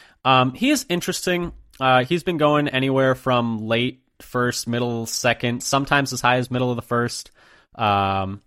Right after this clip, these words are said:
he's a little on the smaller side, only six three, two hundred thirty-nine pounds, but he has super long arms, like, ninetieth percentile arm length, so he's really lengthy. Um,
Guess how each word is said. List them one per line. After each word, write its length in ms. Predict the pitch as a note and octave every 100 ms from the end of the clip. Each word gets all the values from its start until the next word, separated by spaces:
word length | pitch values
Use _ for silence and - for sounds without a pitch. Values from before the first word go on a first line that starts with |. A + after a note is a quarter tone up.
| _ -
he's 220 | - C#3 C3+
a 40 |
little 220 | C#3+ F3+
on 100 | G3+
the 60 | F#3+
smaller 380 | - D3+ D3+ D#3+
side, 360 | - D#3+ E3 -
only 240 | B2+ B2+
six 280 | B2+ D3 C#3+
three, 180 | - C#3
two 120 | C#3+
hundred 260 | C#3+ C3+ B2+
thirty-nine 360 | C3 C3+ B2
pounds, 340 | A2+ B2 C3+ C3+
but 120 | A#2+
he 60 |
has 140 | A#2+ - _ _ _ -
super 420 | - - B3 C3
long 220 | A2+ G#2+
arms, 220 | G#2 G#2+ G#2+
like, 80 | G2+
ninetieth 400 | A#2 B2+ B2 -
percentile 580 | A2 - A2 A2 G2+ F#2+
arm 180 | G#2 G2+
length, 260 | F#2+ G2
so 100 | -
he's 160 | G#2 F#2
really 300 | G#2 B2+ A#2
lengthy. 480 | G2+ G#2 G2+ F#2 F2+ _ - - _ -
Um, 520 | G#2 G2 F#2+ F#2 F2+